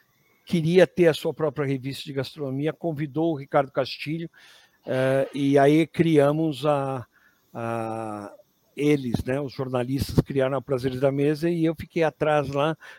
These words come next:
falando onde que a gente se enfia nesse negócio aqui, do ponto de vista de sustentabilidade e tudo mais. E estamos aí,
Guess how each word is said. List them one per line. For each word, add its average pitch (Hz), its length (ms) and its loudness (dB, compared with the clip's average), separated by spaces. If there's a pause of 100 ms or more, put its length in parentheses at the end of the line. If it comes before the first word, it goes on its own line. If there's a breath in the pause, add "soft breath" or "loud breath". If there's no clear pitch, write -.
(120 loud breath)
falando 160 300 2
onde 202 260 -2
que 196 200 -4
a 175 100 -2
gente 160 340 -8
se - 220 -10
enfia 165 560 -4
nesse 147 320 -4
negócio 123 520 -6
aqui, 135 260 -10 (380 loud breath)
do 135 100 -4
ponto 151 180 0
de 131 60 -8
vista 139 220 -6
de 123 40 -10
sustentabilidade 131 920 2
e 127 40 -8
tudo 143 240 -8
mais. 104 560 -8
E 247 140 -2
estamos 262 400 -6
aí, 147 280 2